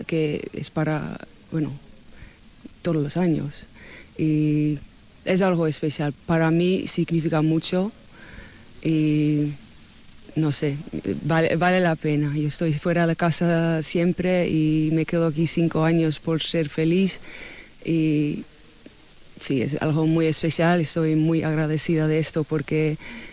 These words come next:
al final, bueno, mi nombre va a estar allí para, bueno, no sé cuántos años, pero un rato. <laughs>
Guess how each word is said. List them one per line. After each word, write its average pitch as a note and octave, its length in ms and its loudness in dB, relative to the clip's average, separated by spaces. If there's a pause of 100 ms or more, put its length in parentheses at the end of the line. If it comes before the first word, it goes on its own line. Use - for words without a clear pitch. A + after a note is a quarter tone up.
(140)
al D#3+ 180 0
final, D3 640 2 (1400)
bueno, C#3+ 320 0 (280)
mi D#3 300 2
nombre D#3 360 2
va D3+ 120 2
a D3+ 40 0
estar D3 280 -2
allí D3 380 0 (220)
para, C#3+ 460 0 (100)
bueno, D#3 240 -4
no F#3 100 -8
sé D#3+ 120 -4
cuántos C#3 400 0
años, G#3 360 2
pero D#3+ 380 2 (580)
un F#3 100 0
rato. E3+ 320 0
<laughs> F#3 40 2